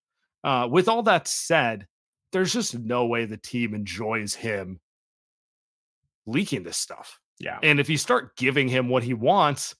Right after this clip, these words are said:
Speaker 1: you set a really dangerous precedent,
Speaker 2: Mm, yeah,
Speaker 1: you
Speaker 2: there
Speaker 1: know?
Speaker 2: you go. Yep.
Speaker 1: And so I, I guess, like, yeah, take it back to your question. Do you think he's gone in the next month? I mean, the deadline's thirty-three days away,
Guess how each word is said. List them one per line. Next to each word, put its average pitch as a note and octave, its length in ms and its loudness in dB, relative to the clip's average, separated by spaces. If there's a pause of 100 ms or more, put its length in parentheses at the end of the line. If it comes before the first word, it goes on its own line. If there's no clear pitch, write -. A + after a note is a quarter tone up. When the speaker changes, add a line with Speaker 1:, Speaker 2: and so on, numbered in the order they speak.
Speaker 1:
you C#3 100 -4
set C#3 200 0
a A2+ 40 0
really A#2 480 0
dangerous A2+ 380 -2
precedent, - 520 -6
Speaker 2:
Mm, A2+ 180 -8
yeah, G#2+ 180 -4
Speaker 1:
you A#2+ 60 -4
Speaker 2:
there A2+ 100 0
Speaker 1:
know? C3+ 60 2
Speaker 2:
you G2 60 -6
go. F#2+ 180 -12 (280)
Yep. G#2+ 220 -6 (180)
Speaker 1:
And C#3+ 360 4
so C3+ 460 2
I, C3+ 320 -6
I C#3 80 -2
guess, F3 260 2
like, D3+ 180 0
yeah, E3+ 200 0
take E3+ 220 -2
it G3 60 0
back F3 180 2
to - 40 -14
your D3 80 -8
question. F#3 420 0 (560)
Do C3 100 -6
you E3+ 160 -2
think - 520 -4 (1700)
he's E3+ 200 4
gone E3+ 380 4 (640)
in D#3+ 100 0
the F3+ 80 2
next G3 240 0
month? G#3+ 460 2
I C#3 40 -4
mean, D3+ 120 0
the C#3+ 60 -2
deadline's F3+ 640 2 (1000)
thirty-three D3+ 480 0
days F3 220 4
away, F3 340 2